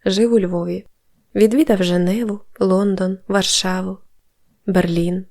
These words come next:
де виступав перед своїми читачами. На той час він уже був письменником світового рівня. У тисяча дев'ятсот п'ятнадцятому році митець оселився у Нью-Йорку.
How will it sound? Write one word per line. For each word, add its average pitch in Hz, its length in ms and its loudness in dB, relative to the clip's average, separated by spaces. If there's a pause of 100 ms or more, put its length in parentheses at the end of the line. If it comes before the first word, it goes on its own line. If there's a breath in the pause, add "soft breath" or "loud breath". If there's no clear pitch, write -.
(180)
де 208 100 6
виступав 226 560 0
перед 196 280 -2
своїми 190 400 -2
читачами. 190 600 -6 (200)
На 208 100 2
той 202 180 2
час 240 420 -4 (600)
він 214 180 8
уже 233 200 4
був 220 220 2
письменником 233 680 -2
світового 185 640 -2
рівня. 175 420 -6 (320)
У 226 80 2
тисяча 285 400 2
дев'ятсот 190 380 -2
п'ятнадцятому 190 680 -4
році 233 280 -2
митець 214 400 -2
оселився 196 560 -4
у 180 80 0
Нью-Йорку. 180 600 -4